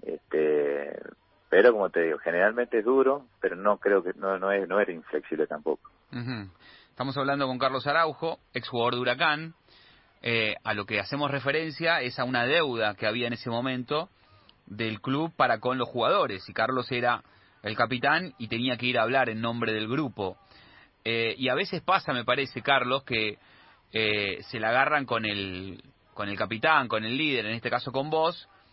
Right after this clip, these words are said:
Speaker 2: como pasa a veces en las empresas, ¿viste? Que, que, que va, no sé, el,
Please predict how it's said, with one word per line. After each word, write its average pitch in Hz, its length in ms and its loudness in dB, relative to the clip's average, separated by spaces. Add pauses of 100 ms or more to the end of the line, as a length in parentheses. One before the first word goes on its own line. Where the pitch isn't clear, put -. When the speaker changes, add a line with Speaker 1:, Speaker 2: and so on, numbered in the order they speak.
(160)
Speaker 2:
como 151 160 -2
pasa 208 220 0
a - 20 0
veces 147 240 -4
en 113 100 -4
las - 140 -6
empresas, 117 440 -2
¿viste? 117 280 -4
Que, 95 200 -4
que, 95 440 -12 (100)
que 95 140 -14
va, 113 280 2
no 104 120 -6
sé, 90 320 -14 (480)
el, 92 680 -6